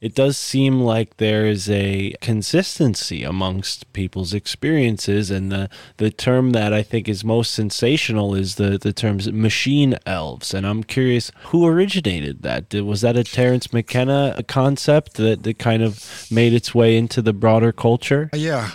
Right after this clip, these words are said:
Speaker 2: I think that's the case. You know, in our studies, you know, they occurred, you know, beginning in, you know, nineteen ninety, and, you know, Terence was not that well known, you know, back then. And,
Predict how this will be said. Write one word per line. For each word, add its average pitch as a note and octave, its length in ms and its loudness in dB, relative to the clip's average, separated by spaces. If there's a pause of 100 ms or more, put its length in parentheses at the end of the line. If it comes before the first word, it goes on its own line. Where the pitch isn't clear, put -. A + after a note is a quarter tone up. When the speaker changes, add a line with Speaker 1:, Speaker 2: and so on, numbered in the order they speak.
Speaker 2:
I C#3+ 140 -6
think C3 220 -6
that's B2+ 260 -6
the B2+ 100 -10
case. A#2 460 -6 (140)
You D#3+ 140 -4
know, D#3+ 300 -2
in E3 260 -4
our E3+ 180 -2
studies, C3+ 680 -6
you D#3 80 -6
know, C#3 60 -6
they C#3+ 140 -4
occurred, D3 500 -4 (340)
you D3 160 -6
know, C3+ 60 -6
beginning C3 540 -6
in, B2 360 -6
you B2+ 120 -4
know, A#2+ 60 -6
nineteen A#2+ 460 -4
ninety, B2 520 -2
and, C#3+ 220 -4
you C#3+ 60 -2
know, C#3+ 60 -4
Terence F#3 400 -4
was C3 160 -4
not D3 260 -4
that B2 200 -4
well A#2+ 180 -6
known, A2 320 -6 (640)
you C3+ 100 -2
know, B2 40 -2
back A2 280 -2
then. G#2+ 280 -4 (360)
And, C#3 160 -4